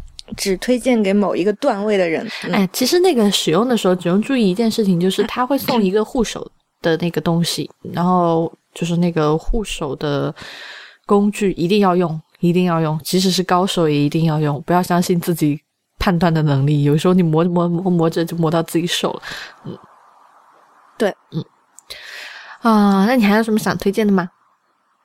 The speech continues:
Speaker 1: 嗯，我想讲一个，就是，呃，我想讲一个，就是我，我，就是我从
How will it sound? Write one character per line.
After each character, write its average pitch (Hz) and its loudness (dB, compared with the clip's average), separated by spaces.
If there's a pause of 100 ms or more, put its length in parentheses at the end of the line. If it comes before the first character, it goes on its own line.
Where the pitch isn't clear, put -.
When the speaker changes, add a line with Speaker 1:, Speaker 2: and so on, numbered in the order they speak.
(560)
Speaker 1:
嗯， 233 0 (1400)
我 254 0
想 285 -8
讲 208 -4
一 208 -8
个， 233 0
就 269 -2
是， 220 -6 (340)
呃， 220 -4 (520)
我 262 0
想 339 2
讲 240 -4
一 226 -6
个， 247 0
就 330 -6
是 277 -2 (360)
我， 185 -2 (920)
我， 226 0
就 339 -8
是 359 0
我 262 0
从 240 0